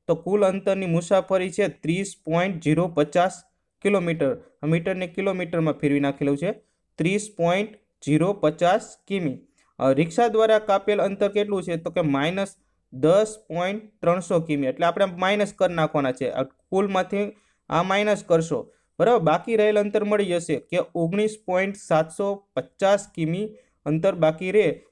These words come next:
તેથી એમ કહી શકાય કે વિદિતે ઓગણીસ પોઇન્ટ સાતસો પચાસ કિમી અંતર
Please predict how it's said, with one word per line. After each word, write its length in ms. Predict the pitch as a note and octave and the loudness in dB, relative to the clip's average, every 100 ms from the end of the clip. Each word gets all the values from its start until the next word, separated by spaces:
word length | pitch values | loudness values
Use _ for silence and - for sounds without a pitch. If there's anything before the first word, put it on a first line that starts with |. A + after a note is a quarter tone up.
| _ | _
તેથી 460 | G#3+ A#3 G3 C3 _ - | 0 0 -2 -6 _ -4
એમ 140 | E3 | -2
કહી 200 | F3+ A3 | 2 2
શકાય 380 | G#3+ G3 F#3+ F3 | 2 -2 0 -2
કે 440 | E3+ G#3+ F3+ B2 - _ _ _ _ _ _ _ - | -2 -2 0 -2 -8 _ _ _ _ _ _ _ -2
વિદિતે 720 | D#3 E3 A#3+ A#3+ E3+ E3 - _ _ _ - | 0 0 -2 -2 -2 -2 -6 _ _ _ -2
ઓગણીસ 460 | E3 F3+ A#3+ A#3 - | 0 2 0 0 -4
પોઇન્ટ 380 | F#3 F3+ F#3+ - | -2 -2 -2 -8
સાતસો 460 | - E3+ D#3+ - F#3+ | -2 2 2 0 -4
પચાસ 500 | D3+ D#3+ G3 G3 - | -2 -2 2 0 -2
કિમી 280 | E3+ E3 E3+ | -6 -4 -2
અંતર 460 | D3 D#3 E3+ G3+ | -2 2 2 0